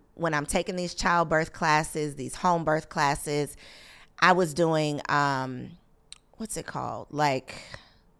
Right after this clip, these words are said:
not meditation, but some type of class that's supposed to help you prepare for natural birth. Um, I can't think of the name of it right now, but I was doing all of the things. And one of the things that they kept telling you is, like,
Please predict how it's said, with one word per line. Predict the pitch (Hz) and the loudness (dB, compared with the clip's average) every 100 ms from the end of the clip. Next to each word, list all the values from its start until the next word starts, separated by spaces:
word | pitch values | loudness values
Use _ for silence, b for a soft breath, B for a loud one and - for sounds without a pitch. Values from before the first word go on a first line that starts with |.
| _ b b b b - | _ b b b b -6
not | 240 180 | -4 0
meditation, | 160 139 - 147 147 143 127 123 | 0 0 -4 -4 -4 -6 -6 -6
but | 131 135 127 95 - _ _ _ _ _ _ - | -4 -2 -2 -4 -10 _ _ _ _ _ _ -6
some | - 349 | -2 -2
type | 330 165 | 0 -2
of | 143 | -2
class | - 135 131 - | 0 2 0 -2
that's | 139 - | -6 -2
supposed | 147 - | -2 -2
to | 139 | -2
help | 139 151 | -2 -2
you | 139 | -6
prepare | 135 147 135 | -4 -2 -2
for | 123 | -4
natural | 127 127 - 117 | -4 -6 -6 -8
birth. | 113 101 - - _ - | -6 -8 -10 -20 _ -12
Um, | 113 101 | -10 -6
I | 117 | -6
can't | 190 156 | -4 -4
think | 143 | -6
of | 139 | -6
the | 135 | -6
name | 131 | -6
of | 127 127 | -8 -10
it | |
right | 127 - | -12 -12
now, | 131 120 117 | -12 -12 -8
but | 131 - B B B - | -8 -10 B B B 4
I | 254 | 4
was | 247 | 4
doing | 202 190 | 0 4
all | 165 156 | 4 4
of | 139 | 0
the | |
things. | 127 135 123 120 | -4 -4 -4 -6
And | 107 143 | -4 0
one | 165 233 | 2 2
of | 240 | 0
the | 214 | -2
things | 185 175 | -2 -4
that | 139 | -4
they | 139 - | -4 -4
kept | - 202 190 - | -2 0 0 -4
telling | - 196 180 160 | -6 -4 -4 -4
you | 143 139 | -4 -4
is, | 143 - | -6 -2
like, | 135 135 - | 0 -2 -6